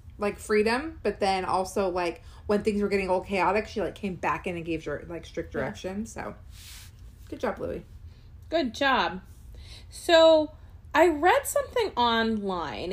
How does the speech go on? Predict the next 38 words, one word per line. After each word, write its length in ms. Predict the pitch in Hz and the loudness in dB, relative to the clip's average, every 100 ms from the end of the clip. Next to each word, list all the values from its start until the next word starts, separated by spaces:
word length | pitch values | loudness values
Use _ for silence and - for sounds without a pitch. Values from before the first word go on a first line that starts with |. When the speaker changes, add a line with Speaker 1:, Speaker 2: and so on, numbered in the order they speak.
| 240 | -2
Speaker 2:
and 540 | 240 240 233 233 226 - | 0 2 0 0 -4 0
I, 680 | 240 233 226 226 226 226 220 - - - - - - - - - - - - - - | 2 2 2 4 2 0 -4 -18 -20 -18 -18 -18 -20 -20 -20 -18 -20 -20 -20 -16 -2
I 80 | 240 | 0
listened 500 | 240 285 302 440 392 | 2 2 2 -2 -2
for 260 | - 254 233 | 2 4 6
it, 120 | 214 | 4
and 140 | 208 | 2
I 180 | 202 - - - - | 0 -2 -6 -16 -10
heard 220 | - 285 262 | -4 -2 -2
it 120 | - | -2
in 160 | 202 | -4
the 140 | 190 - | -4 -6
episode. 560 | - 156 - 110 - - - - | -8 -10 -10 -12 -14 -18 -20 -14
So 160 | - 277 | -4 2
when 280 | 269 214 - | 2 2 -2
Bingo 260 | 277 339 440 | -2 2 2
is 140 | 403 | 2
in 60 | 330 | 0
the 40 | |
bathroom, 640 | 233 185 175 170 165 160 175 | 0 0 -2 -4 -10 -10 -10
she, 240 | - 359 - - 226 | -4 -4 -6 -8 -4
okay, 220 | 196 180 | -4 -4
so 140 | - | -6
first 220 | 240 440 - | 0 0 4
of 80 | |
all, 180 | 254 196 - - | 2 2 -4 -4
we 100 | 254 | 2
get 120 | 403 | 6
a 220 | 571 554 440 | 8 8 8
lot 80 | |
of 80 | 226 | 6
Bingo 220 | 226 226 233 | 2 2 2
on 120 | 233 | 2
the 80 | 196 | 0
toilet. 480 | - 160 - 185 - - | -2 -6 -4 -8 -10 -2
Speaker 1:
We 200 | 302 339 | 4 6
Speaker 2:
I 140 | 214 | 6
Speaker 1:
do. 360 | 180 156 151 | 4 2 -2